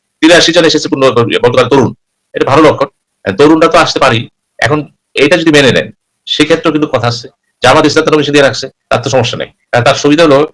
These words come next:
ক্যাডার ভিত্তিক দল, তাদের মধ্যে কিন্তু নমিনেশনের বিরোধিতা নাই। এইদিকে আবার এনসিপি কি বলেছে, যারা বঞ্চিত তারা চলে আসেন আমার কাছে। কে বলছে? নাহিদ, উনি বলতেছে। তা বিএনপি কে নিয়ে এখানে খেলা হচ্ছে। আর বিএনপি কোন প্যাচে পড়ছে বোঝা মুশকিল। তা আমার সাধারণ জ্ঞানে আমি যেটা বুঝি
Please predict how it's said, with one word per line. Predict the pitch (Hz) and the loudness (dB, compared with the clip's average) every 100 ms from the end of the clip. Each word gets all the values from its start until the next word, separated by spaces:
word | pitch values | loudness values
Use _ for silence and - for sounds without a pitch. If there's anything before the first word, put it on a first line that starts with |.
| _ _ - | _ _ 0
ক্যাডার | 139 147 | 2 2
ভিত্তিক | 117 120 | 0 0
দল, | - - _ - | -2 -2 _ -4
তাদের | 127 151 | 0 2
মধ্যে | 156 160 | 2 2
কিন্তু | 151 147 | 0 0
নমিনেশনের | 147 147 135 143 123 | 0 2 0 -2 0
বিরোধিতা | 120 101 | 0 -2
নাই। | - - _ _ _ _ _ _ | -4 -10 _ _ _ _ _ _
এইদিকে | 120 147 170 | 0 2 4
আবার | 170 | 4
এনসিপি | 165 - 190 | 4 2 -2
কি | 180 | 0
বলেছে, | 120 90 - - _ _ - | 0 0 -6 -20 _ _ 0
যারা | 135 165 | 2 4
বঞ্চিত | 165 165 165 | 2 0 0
তারা | 160 160 | 2 2
চলে | - 151 | 4 2
আসেন | 120 | 2
আমার | 117 92 | 0 -2
কাছে। | - - _ _ _ | -8 -14 _ _ _
কে | 147 | 0
বলছে? | 160 151 180 - _ _ 120 | 0 0 -2 -4 _ _ -2
নাহিদ, | 104 - - _ _ _ _ - | -2 -2 -10 _ _ _ _ -2
উনি | 165 | 2
বলতেছে। | 156 113 - - _ _ | 2 0 -4 -8 _ _
তা | 107 | -6
বিএনপি | 101 165 170 | 0 0 2
কে | 165 | 2
নিয়ে | 170 | 2
এখানে | 160 156 | 0 0
খেলা | 135 131 | 0 0
হচ্ছে। | 107 - - _ _ _ | 0 -4 -10 _ _ _
আর | 95 | -6
বিএনপি | 95 151 151 151 | 0 0 2 0
কোন | 165 180 160 | 0 0 2
প্যাচে | 147 147 | 0 0
পড়ছে | 110 98 - 73 _ _ | -2 -4 -8 -12 _ _
বোঝা | 120 123 | 0 2
মুশকিল। | 120 - 76 - - | 2 0 -4 -12 -6
তা | 92 | -2
আমার | 107 147 | 0 0
সাধারণ | - 117 139 165 | 0 0 0 0
জ্ঞানে | 131 120 | 0 0
আমি | 110 | -2
যেটা | 107 92 | -4 -6
বুঝি | 82 | -8